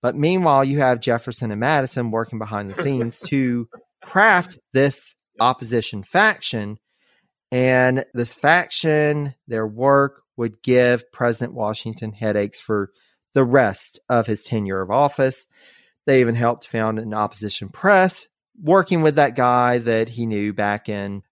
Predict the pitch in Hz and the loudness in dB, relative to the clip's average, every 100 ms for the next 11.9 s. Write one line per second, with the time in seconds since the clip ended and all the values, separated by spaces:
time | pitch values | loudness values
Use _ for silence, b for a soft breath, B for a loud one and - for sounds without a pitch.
0 | _ 120 - - 208 - 175 160 151 147 | _ -6 -2 0 0 0 -4 0 2 4
1 | 143 143 135 - _ - 135 123 - 120 | 2 0 -6 -14 _ 2 4 4 -2 -4
2 | 104 90 87 101 104 123 120 123 117 104 | -4 -6 -8 -8 -2 0 4 4 2 2
3 | 110 123 - 120 117 110 117 110 107 - | 0 0 -4 -4 -4 -2 2 2 0 -6
4 | 127 113 107 107 120 110 110 110 107 107 | -4 -2 -2 -2 -2 0 2 2 2 0
5 | 104 104 101 98 95 - _ b b b | 2 2 0 -2 -4 -10 _ b b b
6 | b 123 120 120 120 110 - 123 123 120 | b -2 2 4 2 -2 0 4 4 4
7 | 120 107 - - - 143 139 - 131 120 | -2 -6 -10 -12 -2 2 2 0 -2 -2
8 | 110 107 107 104 95 _ _ _ _ - | 0 0 0 -2 -6 _ _ _ _ -12
9 | - 113 113 123 123 123 123 - 120 110 | -4 0 2 2 4 2 0 -4 -4 -4
10 | 98 104 - - - - - _ _ 50 | -4 -10 -10 -10 -10 -10 -14 _ _ -20
11 | 113 110 120 123 127 123 117 110 101 | -8 2 4 6 6 4 2 0 -4